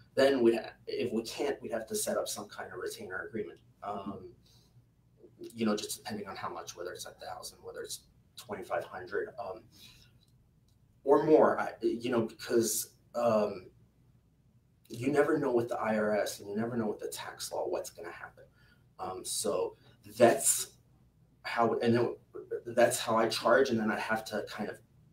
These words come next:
work with people as we go as to how, um, they, they will pay, because I can't put a cap, a ceiling on how high. It just depends what's going on,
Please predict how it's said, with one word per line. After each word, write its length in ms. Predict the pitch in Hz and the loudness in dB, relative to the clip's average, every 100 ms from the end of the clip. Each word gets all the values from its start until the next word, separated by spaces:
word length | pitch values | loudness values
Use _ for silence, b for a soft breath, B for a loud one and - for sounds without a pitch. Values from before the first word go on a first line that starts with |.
| _ _ 104 107 | _ _ -20 -2
work 240 | 135 135 | 0 0
with 120 | 117 - | -4 -4
people 320 | 127 - 110 | -10 -2 0
as 180 | 107 - | 2 -2
we 100 | - | 0
go 240 | 113 104 | 4 4
as 220 | - - - | 2 -2 -6
to 160 | 98 - | -6 -2
how, 280 | 98 107 - - _ _ _ 107 | 0 0 -2 -12 _ _ _ -8
um, 360 | 92 87 - - _ _ - - | -8 -8 -10 -16 _ _ -16 -2
they, 300 | 104 104 - - - 113 | 0 2 0 -10 -8 0
they 140 | 104 | 0
will 160 | 87 - | 0 -2
pay, 340 | - - - - | -4 -8 -8 -12
because 400 | - 110 104 107 | -4 0 2 2
I 320 | 113 107 107 | 2 0 -2
can't 320 | - 123 - | -4 -8 -6
put 140 | 113 | -4
a 160 | 104 - | -4 -4
cap, 400 | - - 123 - - | -8 -4 -2 -2 -6
a 40 | |
ceiling 420 | - - 120 110 104 | -8 -2 2 2 2
on 180 | 101 - | -2 -6
how 180 | 98 98 | -6 -2
high. 380 | 120 113 101 - - _ _ _ - | 2 2 2 -2 -16 _ _ _ -6
It 120 | 107 | -2
just 240 | 117 113 - | 0 0 -2
depends 380 | - - 95 - | -10 -8 -8 -6
what's 140 | - | -8
going 280 | - 95 107 | -6 -4 0
on, 260 | - - | 0 -2